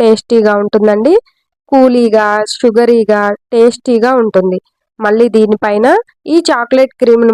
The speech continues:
మొత్తాన్ని నేను ఇక్కడ చూపిస్తున్న విధంగా అప్లై చేసుకోవాలి. నాకైతే క్రీమ్ అంతగా ఎక్కువ ఇష్టం లేదని కొంచెం క్రీమ్ అయితే అప్లై చేస్తున్నానండి. మీరు క్రీమ్ ఎక్కువగా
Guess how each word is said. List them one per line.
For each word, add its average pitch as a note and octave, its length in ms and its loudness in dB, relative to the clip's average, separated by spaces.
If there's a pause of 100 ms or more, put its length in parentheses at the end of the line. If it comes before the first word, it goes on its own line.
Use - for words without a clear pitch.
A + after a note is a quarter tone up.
మొత్తాన్ని A3 540 0 (140)
నేను C#4 240 2
ఇక్కడ C4+ 200 -2 (100)
చూపిస్తున్న B3 580 -2
విధంగా A3 320 0 (120)
అప్లై A#3 220 0 (100)
చేసుకోవాలి. F#3+ 560 -2 (460)
నాకైతే A#3 480 0 (300)
క్రీమ్ C#4+ 360 2
అంతగా A#3+ 400 -2 (180)
ఎక్కువ C4+ 200 0 (120)
ఇష్టం B3 260 -4 (100)
లేదని A3+ 360 2 (360)
కొంచెం B3+ 400 0 (140)
క్రీమ్ A#3+ 280 0
అయితే A3 180 -2 (100)
అప్లై A3+ 320 2
చేస్తున్నానండి. A3 720 -2 (460)
మీరు F4 260 -2
క్రీమ్ D4+ 340 4
ఎక్కువగా C4+ 380 0